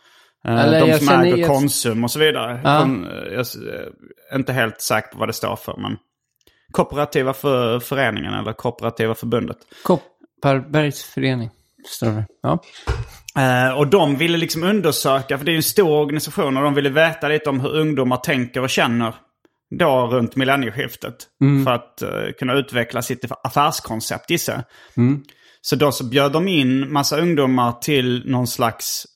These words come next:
Speaker 1: eh, specialdag där man liksom fick prata om vad som var viktigt för ungdomar idag.
Speaker 2: Mm.
Speaker 1: Men de bjöd liksom på resa och boende och mat och, och sånt där.
Speaker 2: Mm.
Speaker 1: Så det, det hade jag fyllt i och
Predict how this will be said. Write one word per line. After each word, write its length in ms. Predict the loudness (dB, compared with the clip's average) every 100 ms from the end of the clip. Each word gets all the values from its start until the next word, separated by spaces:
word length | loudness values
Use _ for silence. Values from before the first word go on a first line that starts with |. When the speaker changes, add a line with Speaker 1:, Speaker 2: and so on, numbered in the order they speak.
| _ _ _ _ _ _ _ _ _ -10
Speaker 1:
eh, 80 |
specialdag 1120 | -8 -4 -2 0 2 4 2 0 -4 -2 -4 -6 -6
där 100 | -4
man 140 | -2 -2
liksom 260 | -4 -8
fick 200 | -10 -12
prata 580 | -2 0 2 -2 -4 -2
om 320 | 0 2 2
vad 120 | 0
som 120 | 0 -2
var 60 |
viktigt 460 | -2 -4 -6 -10 -4
för 160 | 0
ungdomar 380 | 0 0 0 0
idag. 220 | 0 -2 -6 -6 2
Speaker 2:
Mm. 120 | 4
Speaker 1:
Men 100 | 6
de 140 | 4
bjöd 340 | 4 4 2 -2
liksom 260 | -4 -4
på 60 | -2
resa 440 | 2 0 0 -2
och 100 | -2
boende 640 | 0 0 2 0 0 0 0
och 160 | 2
mat 500 | 0 0 -2 -6 _
och, 300 | -6 -4 -4 -8 _ _ _ _
och 100 | -4
sånt 160 | -2 -2
där. 220 | -4 -4 2
Speaker 2:
Mm. 260 | 2 2 -4 _ _ _
Speaker 1:
Så 140 | -6 0
det, 240 | 2 2
det 120 | 2
hade 140 | 2 2
jag 80 |
fyllt 240 | -2 -4
i 20 |
och 40 | 0